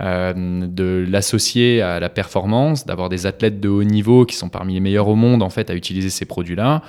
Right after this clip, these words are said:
euh, pour dire, ben, tu sais, pourquoi, pourquoi pas moi, tu sais, pourquoi, enfin, je veux dire, si, euh, aujourd'hui, tout le monde, euh, mange de ça sur, euh, euh, une des scènes les plus performantes, euh, tu sais, du monde. Ben,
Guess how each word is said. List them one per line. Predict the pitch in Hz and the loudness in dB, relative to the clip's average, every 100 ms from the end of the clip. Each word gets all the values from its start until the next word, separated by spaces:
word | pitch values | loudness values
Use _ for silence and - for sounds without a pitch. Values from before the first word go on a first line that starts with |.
| - - - - | -16 -20 -20 -10
euh, | 87 90 87 | -6 -6 -2
pour | 95 92 | -2 -2
dire, | 98 131 | 2 2
ben, | 101 90 | 2 -4
tu | 92 | -8
sais, | 113 | -8
pourquoi, | 107 - - 98 | -8 -6 -4 -4
pourquoi | - 87 95 | -2 -2 0
pas | 117 | -2
moi, | 175 147 | -2 -4
tu | |
sais, | - | -6
pourquoi, | 95 90 95 | -10 -10 -8
enfin, | 87 92 90 | -10 -12 -14
je | |
veux | 90 | -10
dire, | 98 | -10
si, | 101 - 90 | -10 -10 -8
euh, | 90 87 - _ _ - - - | -6 -6 -8 _ _ -18 -14 -8
aujourd'hui, | 110 95 101 113 | -6 -4 -4 -4
tout | 113 | -2
le | 101 | -2
monde, | 101 107 | 0 -2
euh, | 95 92 | -2 -4
mange | 98 95 92 | -4 -6 -4
de | 92 | -4
ça | - 117 | -4 -4
sur, | - 92 92 | -4 -6 -6
euh, | 90 - - - 90 | -8 -10 -20 -14 -6
euh, | 90 - | -6 -2
une | 110 110 110 | 2 2 2
des | 104 95 92 | 0 -2 -2
scènes | 95 - 113 110 110 | -4 0 4 6 6
les | 98 | 4
plus | 92 92 | -2 -4
performantes, | - 92 92 92 107 110 | -6 -4 -4 -2 -2 -2
euh, | 95 92 90 | -4 -6 -8
tu | 90 | -8
sais, | 101 | -8
du | 92 | -8
monde. | 90 123 135 | -6 -6 -6
Ben, | 92 82 | -8 -12